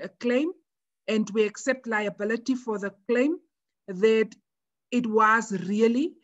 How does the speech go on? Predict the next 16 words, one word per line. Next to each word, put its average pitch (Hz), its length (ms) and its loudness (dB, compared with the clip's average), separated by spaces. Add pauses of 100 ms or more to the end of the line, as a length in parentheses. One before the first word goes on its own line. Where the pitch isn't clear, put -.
(500)
due 240 380 4
to 233 460 0 (320)
an 208 160 -2
employee 220 680 0
performing 233 840 0 (400)
the 196 140 -2
duties 214 560 -6
that 196 180 -6
have 190 260 -4
been 190 200 -6
assigned 196 560 -4
to 202 80 -6
them 214 380 -2 (280)
when 214 240 0
they 226 100 -2
contracted 202 760 -8